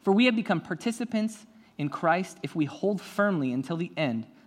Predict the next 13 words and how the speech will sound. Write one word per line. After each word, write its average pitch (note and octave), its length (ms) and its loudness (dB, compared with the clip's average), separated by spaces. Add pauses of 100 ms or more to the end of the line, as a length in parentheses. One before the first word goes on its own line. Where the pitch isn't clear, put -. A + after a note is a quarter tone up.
the C#3 80 0
reality C#3+ 640 2
that C3 160 -4
we D3 100 0
had B2 260 -2
at C#3 100 -6
the D#3+ 60 -8
start. - 380 -6 (640)
As C3 180 0
it E3+ 100 2
is F3+ 140 -2
said, C#3 320 0 (360)
'Today, C3 760 0